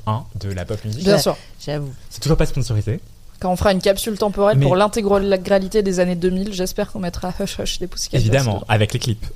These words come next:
Speaker 1: À regarder, même sans le son, c'est formidable. Et, euh, d'ailleurs, si vous regardez un clip comme Buttons, où elles sont avec une chorégraphie avec des chaises et tout,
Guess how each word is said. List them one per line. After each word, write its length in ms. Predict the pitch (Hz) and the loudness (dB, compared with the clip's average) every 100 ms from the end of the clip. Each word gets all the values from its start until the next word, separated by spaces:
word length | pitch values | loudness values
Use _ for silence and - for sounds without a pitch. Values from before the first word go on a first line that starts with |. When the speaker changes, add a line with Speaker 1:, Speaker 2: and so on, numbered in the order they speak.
| - | 0
Speaker 1:
À 80 | 107 | 2
regarder, 420 | 110 107 127 - | 4 4 2 0
même 320 | 113 113 117 | 0 2 0
sans 100 | 113 | 2
le 100 | 101 | 0
son, 220 | 95 - - | 0 -2 -4
c'est 160 | - - | -2 0
formidable. 340 | 127 101 78 - - - - - - - | 2 2 0 -2 -4 -4 -10 -16 0 2
Et, 260 | 117 104 98 | 4 4 4
euh, 300 | 95 90 87 | 4 2 0
d'ailleurs, 280 | 95 123 160 | 2 2 2
si 140 | - 92 | -2 -8
vous 140 | 90 | -6
regardez 640 | 90 123 131 127 143 139 - | -2 0 0 0 -2 -4 -4
un 120 | 107 | -4
clip 260 | 107 135 - | -2 -2 2
comme 200 | 98 92 | 2 4
Buttons, 380 | 117 117 117 113 - | 2 2 0 0 0
où 100 | 101 | 2
elles 80 | 98 | 2
sont 200 | - 120 | 2 4
avec 200 | 104 104 | 4 2
une 60 | 110 | 2
chorégraphie 380 | 127 120 117 135 | 2 4 2 2
avec 120 | 107 | 0
des 80 | 95 | -2
chaises 300 | - 135 113 | 0 2 4
et 60 | |
tout, 240 | - 147 | 4 2